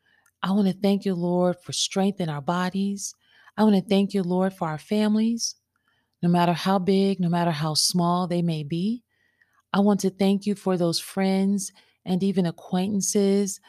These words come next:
that bring joy in our lives. I want to thank you, Lord, that we have food to eat, that we have shelter.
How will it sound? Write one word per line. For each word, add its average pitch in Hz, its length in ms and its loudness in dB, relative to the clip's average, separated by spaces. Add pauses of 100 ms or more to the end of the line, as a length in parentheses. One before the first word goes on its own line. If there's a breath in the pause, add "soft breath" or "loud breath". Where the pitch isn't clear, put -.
(280 soft breath)
that 165 600 0
bring 170 420 0
joy 175 520 0 (220)
in 175 140 -2
our 165 120 0
lives. 165 680 -2 (500)
I - 80 4
want 220 120 6
to 214 40 4
thank 214 260 2
you, 214 60 0
Lord, 196 360 2
that 196 80 0
we 196 120 2
have 175 300 -2
food 208 400 0
to - 180 -6
eat, 208 460 -6 (540)
that 175 160 2
we 196 180 2
have 170 580 2 (100)
shelter. 247 840 0